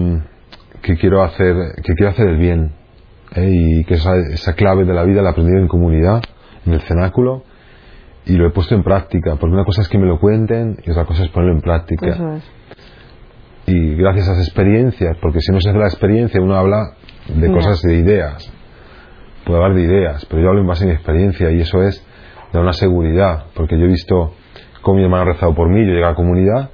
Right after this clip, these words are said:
Speaker 1: y luego empecé a pensar en mi otro hermano y empecé a rezar por él. Y a los tres años de rezar por él, llego a la comunidad sin llamarle, sin escribirle,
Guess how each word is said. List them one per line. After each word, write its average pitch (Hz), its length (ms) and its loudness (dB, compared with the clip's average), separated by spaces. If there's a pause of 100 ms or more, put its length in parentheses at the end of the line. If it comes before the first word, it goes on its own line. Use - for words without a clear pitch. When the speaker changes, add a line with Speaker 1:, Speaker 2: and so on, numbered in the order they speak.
(440)
Speaker 1:
y 87 60 -2
luego 101 140 4
empecé 107 220 0
a 98 40 2
pensar 92 240 2
en 98 80 4
mi 101 80 4
otro 80 200 0
hermano 90 380 2 (380)
y 87 60 -2
empecé 82 200 0
a 98 40 2
rezar 85 280 0
por 80 180 0
él. 87 260 0 (680)
Y 85 120 0
a 80 60 2
los 76 140 0
tres 95 260 0
años 113 420 0
de 101 200 2
rezar 92 280 0
por 95 160 0
él, 110 120 2
llego 95 160 2
a 98 40 2
la 78 80 0
comunidad 82 380 0
sin 82 220 0
llamarle, 101 720 0 (260)
sin 87 160 -2
escribirle, 95 800 0